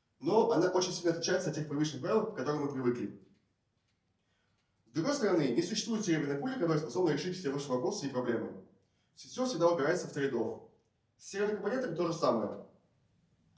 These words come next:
Серверные компоненты похожи на паттерн лоадер из Remix. Значит, их также можно использовать в таком же ключе. Готовить U I заранее на бэкэнде и показывать пользователю.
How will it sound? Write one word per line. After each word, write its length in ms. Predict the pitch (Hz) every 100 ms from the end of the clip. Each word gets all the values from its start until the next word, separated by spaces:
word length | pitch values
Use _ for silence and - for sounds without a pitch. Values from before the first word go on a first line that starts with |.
| _ _ _ _ _ _ _ _ _ _ _ _ _ _ _ _ _ _ _ _ _ _ _ _
Серверные 320 | - 247 269 -
компоненты 300 | 185 254 -
похожи 320 | 156 220 180
на 120 | 139
паттерн 280 | 208 214 131
лоадер 460 | 127 185 208 160
из 160 | 160 151
Remix. 560 | 143 127 - 101 95 92 _ _ _ _ _ _ _ _ _ -
Значит, 220 | 196 185
их 60 | 175
также 220 | 214 180
можно 200 | 170 160
использовать 360 | 151 202 190 -
в 20 |
таком 240 | 127 160
же 80 | 143
ключе. 640 | 139 123 117 101 - - -
Готовить 420 | 131 175 156 117 - -
U 180 | 135 143
I 160 | 113
заранее 360 | 113 120 156 120
на 120 | 110
бэкэнде 560 | 113 208 202 196 196 -
и 80 | 226
показывать 460 | 160 175 151 -
пользователю. 560 | 139 123 107 98 -